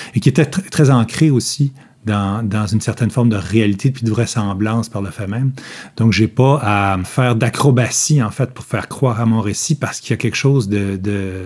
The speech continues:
de vécu, même si, au bout du compte, il y a quand même beaucoup de fictif qui est, qui est raconté à partir de ça.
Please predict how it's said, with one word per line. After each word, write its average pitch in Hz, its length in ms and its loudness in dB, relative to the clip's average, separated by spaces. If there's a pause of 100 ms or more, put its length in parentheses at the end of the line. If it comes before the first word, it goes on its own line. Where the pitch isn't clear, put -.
de 107 180 -2
vécu, 120 560 4
même 127 300 6
si, 147 460 2 (340)
au 104 140 -2
bout 104 300 4
du 98 120 -4
compte, 123 260 2
il - 20 -12
y - 20 -2
a 101 40 0
quand 107 140 -4
même 107 140 2
beaucoup 104 220 0
de - 60 -10
fictif - 760 -4
qui 101 240 -2
est, 92 100 -4
qui - 140 -8
est - 20 -2
raconté 107 500 -2
à 104 180 -4
partir - 460 -2
de 101 120 -4
ça. 165 240 -2